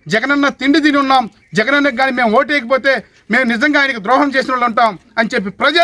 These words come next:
స్వచ్ఛందంగా చెప్తున్నారు. కాబట్టి దీన్ని బట్టి నువ్వు జాగ్రత్త పడాలి. ఇప్పుడు ప్రజలు ఎవరు కూడా నీకు ఓటేసే ప్రసక్తే లేదు. ఇది క్లియర్ కట్. నువ్వు ఓడిపోవడం ఖాయం,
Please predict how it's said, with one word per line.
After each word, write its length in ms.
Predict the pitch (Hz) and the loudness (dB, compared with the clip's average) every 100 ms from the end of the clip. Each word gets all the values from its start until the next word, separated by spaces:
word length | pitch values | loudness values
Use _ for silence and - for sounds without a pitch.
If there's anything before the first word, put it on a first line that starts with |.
| 320 | 0
స్వచ్ఛందంగా 420 | 285 294 285 262 233 | -4 -4 -2 -2 -4
చెప్తున్నారు. 440 | 214 240 220 190 - _ _ _ _ _ | -6 -4 -2 -2 -6 _ _ _ _ _
కాబట్టి 300 | 180 196 262 254 | -2 -2 -4 -4
దీన్ని 160 | 262 233 | -2 -2
బట్టి 160 | 247 285 | -4 -6
నువ్వు 140 | 262 196 | -4 0
జాగ్రత్త 240 | 269 285 277 | 0 0 0
పడాలి. 220 | 269 254 | 0 -2
ఇప్పుడు 160 | 233 226 - _ _ _ _ _ _ _ _ _ - - - - - - | -4 -4 -6 _ _ _ _ _ _ _ _ _ -20 -20 -20 -20 -20 -4
ప్రజలు 280 | 190 226 262 247 | -2 0 0 2
ఎవరు 200 | 285 277 | 0 0
కూడా 180 | 269 285 339 339 _ _ _ - | 0 2 0 -4 _ _ _ -10
నీకు 160 | 226 202 247 | -4 0 0
ఓటేసే 360 | 277 269 269 214 | 2 -2 -2 -4
ప్రసక్తే 380 | 226 269 - 262 226 | -6 -6 -2 0 2
లేదు. 280 | 226 233 269 214 - _ - - 202 | 2 4 2 0 -8 _ -20 -14 -10
ఇది 120 | 247 - | -10 -2
క్లియర్ 240 | 294 330 330 | 0 0 0
కట్. 200 | 302 - _ _ _ _ _ _ - _ 202 | -2 -4 _ _ _ _ _ _ -20 _ -4
నువ్వు 140 | 233 262 | 2 2
ఓడిపోవడం 400 | 330 285 302 302 | 2 0 -2 0
ఖాయం, 240 | 294 320 | 0 0